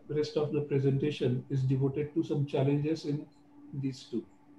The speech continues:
The lexical level, lexical way of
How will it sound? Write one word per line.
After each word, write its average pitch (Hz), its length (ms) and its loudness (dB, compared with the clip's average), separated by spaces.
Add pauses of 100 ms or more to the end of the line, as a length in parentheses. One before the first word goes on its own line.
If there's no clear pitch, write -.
(720)
The 151 60 2
lexical 196 520 8
level, 196 280 10
lexical 170 640 6 (480)
way 160 280 6
of 147 180 4